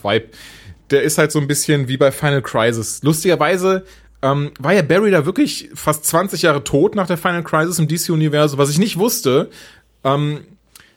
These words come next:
da ich, ich dachte eh immer, Wally West ist so, weil ich hab damals Wally West kennengelernt als ausgewachsener großer Flash in D C versus Marvel, in dem Comic, in dem Comic und dachte eh immer, Wally West wäre der originale Flash,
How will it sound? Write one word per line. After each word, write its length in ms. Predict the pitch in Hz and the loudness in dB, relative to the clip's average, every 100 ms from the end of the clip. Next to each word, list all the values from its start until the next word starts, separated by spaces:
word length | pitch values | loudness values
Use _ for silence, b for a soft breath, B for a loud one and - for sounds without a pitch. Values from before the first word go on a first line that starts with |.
| _ | _
da 180 | 131 156 | -4 -2
ich, 140 | 175 | -4
ich 100 | 156 | -4
dachte 260 | 160 165 180 | -2 -2 0
eh 120 | 175 | 0
immer, 280 | 202 151 131 | 2 2 0
Wally 340 | 131 123 151 131 | 0 2 2 2
West 280 | 151 - | 0 0
ist 80 | 135 | -4
so, 80 | 135 | -2
weil 140 | 120 117 | 0 0
ich 80 | |
hab 80 | 143 | -2
damals 320 | 139 139 143 | -2 -2 0
Wally 160 | 143 127 | 0 2
West 240 | 147 147 | 2 0
kennengelernt 500 | - 127 110 104 101 | -4 -4 -2 0 -2
als 300 | - 113 110 | 0 -2 -2
ausgewachsener 720 | 127 131 - 120 117 - 131 110 | -2 -2 -2 -2 -2 -2 -2 0
großer 320 | 117 123 113 | 0 0 -2
Flash 420 | - 110 101 - | 0 0 0 -2
in 200 | 135 117 | -2 0
D 100 | 127 | 0
C 160 | 113 120 | 0 -2
versus 280 | 117 113 | -2 -2
Marvel, 520 | 113 107 113 104 110 117 | -2 0 0 2 0 0
in 120 | 117 | 0
dem 200 | 123 120 | 0 0
Comic, 280 | 120 113 117 | -2 -4 -4
in 120 | 110 | -2
dem 200 | 117 117 | 0 0
Comic 380 | - 110 110 104 B B - | -2 -2 -4 -6 B B -4
und 120 | 127 | -2
dachte 220 | 175 - | 0 2
eh 80 | 202 | 2
immer, 240 | 185 151 | 4 2
Wally 220 | 135 139 | 2 2
West 240 | 131 156 - | 2 2 0
wäre 80 | 120 | 2
der 80 | |
originale 440 | 117 110 110 113 110 | 2 0 0 0 -2
Flash, 440 | - 92 117 - | -2 -2 -2 -6